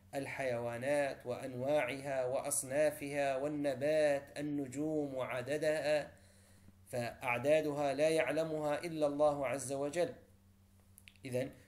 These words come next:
كلها تدل على أمر واحد، وهو عظم قدرة الله تعالى وبديع خلقه وجمال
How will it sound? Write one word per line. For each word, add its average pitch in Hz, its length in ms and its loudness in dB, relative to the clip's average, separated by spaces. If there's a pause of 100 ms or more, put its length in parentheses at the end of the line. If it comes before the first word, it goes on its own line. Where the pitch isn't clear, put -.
(140)
كلها 151 420 -2
تدل 131 460 -2
على 120 240 0
أمر 143 540 -4
واحد، 135 680 -4 (380)
وهو 127 500 -4 (1600)
عظم 131 680 -2 (680)
قدرة 120 460 -2
الله 120 540 -4
تعالى 113 880 -2
وبديع 117 680 -6
خلقه 117 960 -6 (920)
وجمال 131 840 -2